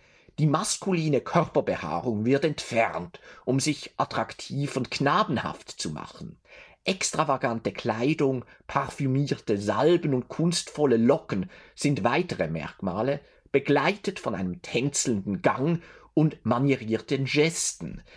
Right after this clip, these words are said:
etwa ganz typisch, dass sich nur mit einem Finger am Kopf kratzen. All diese äußeren Zeichen deuten darauf hin, dass der betreffende Mann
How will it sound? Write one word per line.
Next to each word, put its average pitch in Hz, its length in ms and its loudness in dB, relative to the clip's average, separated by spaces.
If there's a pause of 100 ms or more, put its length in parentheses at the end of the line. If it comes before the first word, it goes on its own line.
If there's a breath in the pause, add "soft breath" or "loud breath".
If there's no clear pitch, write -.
(240 loud breath)
etwa 143 440 0
ganz 113 280 -4
typisch, 151 580 -2 (260 loud breath)
dass - 220 0
sich - 240 -2
nur 127 340 0
mit 131 260 -2
einem 127 420 2
Finger 113 440 -2
am 139 160 0
Kopf - 440 -10
kratzen. - 800 -4 (840 soft breath)
All 247 120 0
diese - 240 0
äußeren 131 360 0
Zeichen 131 460 0
deuten 160 320 2
darauf 85 400 -2
hin, 98 340 -2
dass 151 140 0
der - 100 2
betreffende 123 640 -2
Mann 113 460 0